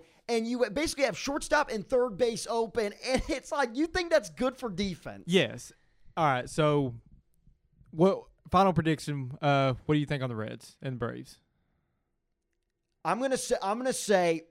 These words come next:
Speaker 1: Braves in three. The Reds have been one of the hottest teams to end the season,
Speaker 2: Eleven of the
Speaker 1: really.
Speaker 2: last fourteen.
Speaker 1: And, and when you take into consideration you have Bauer and Castillo and,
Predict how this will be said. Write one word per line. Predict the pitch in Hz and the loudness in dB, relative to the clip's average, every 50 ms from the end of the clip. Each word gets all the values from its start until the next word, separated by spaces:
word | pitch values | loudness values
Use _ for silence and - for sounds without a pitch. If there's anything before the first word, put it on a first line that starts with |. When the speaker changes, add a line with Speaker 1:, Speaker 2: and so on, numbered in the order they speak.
| - | -12
Speaker 1:
Braves | 127 113 139 151 180 185 202 208 208 202 202 170 143 123 - _ | -8 -6 0 2 4 4 4 4 2 0 -4 -8 -10 -10 -10 _
in | - 175 165 151 139 | -4 -2 -2 -2 -4
three. | - - 170 151 156 151 147 147 143 - | -6 -4 -2 0 0 0 0 -2 -4 -6
The | 135 135 160 | -6 -4 -4
Reds | 147 139 160 175 196 214 226 220 175 139 - - - - _ _ _ _ _ _ _ | -2 0 2 6 6 6 6 4 0 -8 -10 -12 -14 -18 _ _ _ _ _ _ _
have | 165 190 175 156 135 | 0 0 0 2 2
been | 180 170 160 156 151 147 135 - _ _ _ _ _ _ _ _ _ | 0 0 0 0 -4 -6 -10 -12 _ _ _ _ _ _ _ _ _
one | - 139 147 202 220 | -8 -2 0 0 2
of | 220 | 2
the | - | 0
hottest | - 117 135 190 240 277 240 - - - | -2 -2 0 2 4 4 2 2 -2 -4
teams | 175 190 180 151 117 104 98 - | -4 -2 -2 -4 -6 -10 -12 -8
to | - - - | -6 -4 -2
end | 170 175 170 156 139 | -2 -2 -2 -2 -6
the | 127 | -8
season, | - - 151 139 135 131 123 123 113 | -8 -10 -8 -8 -8 -6 -6 -4 0
Speaker 2:
Eleven | 127 147 151 165 175 | 0 0 2 2 0
of | 175 | 0
the | 165 | 0
Speaker 1:
really. | 160 160 | 2 2
Speaker 2:
last | 170 170 - - | 2 2 0 0
fourteen. | 175 175 170 151 170 170 | -2 -2 0 2 2 2
Speaker 1:
And, | 170 151 117 | 2 2 0
and | 165 170 165 165 160 | -2 -4 -4 -4 -2
when | 151 185 180 175 | 0 0 0 0
you | 175 170 165 160 156 | 0 -2 -4 -4 -6
take | 139 - 196 214 214 - 226 | -4 -2 0 0 0 0 -2
into | 202 131 185 190 | -2 -2 -2 -2
consideration | - 175 151 - - 185 165 160 156 156 156 160 147 - 165 156 | -2 -2 -4 -2 -2 -2 0 0 2 2 2 2 0 -2 -6 -4
you | 147 143 | -4 -2
have | 147 147 143 131 | -2 -2 -2 -2
Bauer | 147 143 139 139 143 147 143 | -2 0 0 2 2 0 0
and | 139 131 | -4 -6
Castillo | - 151 135 - - - - 147 135 135 135 135 131 127 127 - | -8 -10 -10 -10 -12 -12 -8 -8 -6 -2 0 0 0 0 0 -2
and, | - 127 123 117 | -4 -8 -10 -10